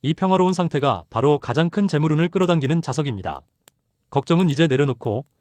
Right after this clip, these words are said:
그저 귀 기울여 잠드십시오. 삼십 분 동안 재물과 행운이 쏟아지는 마법의 오디오북. 당신의 내일 아침을 기적으로 시작할 수 있습니다.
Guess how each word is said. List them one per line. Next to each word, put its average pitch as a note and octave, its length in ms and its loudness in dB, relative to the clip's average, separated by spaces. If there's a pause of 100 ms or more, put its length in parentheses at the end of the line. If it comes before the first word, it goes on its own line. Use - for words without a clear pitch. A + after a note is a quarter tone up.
(120)
그저 C3 380 0
귀 E3 140 2
기울여 C#3+ 380 2
잠드십시오. C#3 680 -6 (640)
삼십 F#3+ 320 -6
분 F#3 120 -4
동안 D#3 380 -4
재물과 D3+ 460 0
행운이 F#3+ 280 -2
쏟아지는 D#3+ 560 -4
마법의 C3 340 0
오디오북. C#3 500 -2 (640)
당신의 E3+ 340 0
내일 E3 180 2
아침을 D3+ 460 0
기적으로 D3+ 360 0
시작할 F3+ 360 -2
수 F3 100 -2
있습니다. F#2 460 -8